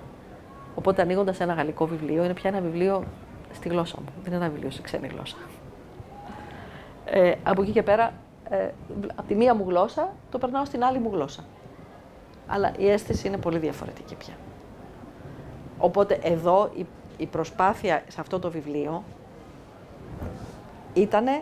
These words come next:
να, να, να μείνει η ατμόσφαιρα και η ποιητικότητα και στο ελληνικό. Αυτό είναι στην κρίση του αναγνώστη, δεν ξέρω.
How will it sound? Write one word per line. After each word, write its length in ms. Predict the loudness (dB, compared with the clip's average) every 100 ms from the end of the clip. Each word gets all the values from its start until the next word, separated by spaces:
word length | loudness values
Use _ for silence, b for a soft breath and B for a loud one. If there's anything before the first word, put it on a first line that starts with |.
| -4 -16 -14 -6 0
να, 180 | 0 0
να, 140 | -2 -2 -2 -2
να 120 | 0
μείνει 480 | 4 4 6 4 4
η 60 | 4
ατμόσφαιρα 560 | 2 2 2 2 -4
και 140 | -2 -4
η 60 |
ποιητικότητα 720 | -2 -4 -4 2 4 4 0 -4
και 120 | -4
στο 140 | -2
ελληνικό. 420 | -2 -2 -6 -10 -12 -16 -18 -16 -16 -16 -14 -12 -10
Αυτό 280 | 0 4
είναι 120 | 4 0
στην 160 | -2
κρίση 200 | -2 -2
του 80 | -2
αναγνώστη, 460 | -4 -4 -8 -10 -10
δεν 100 | -10
ξέρω. 240 | -10 -12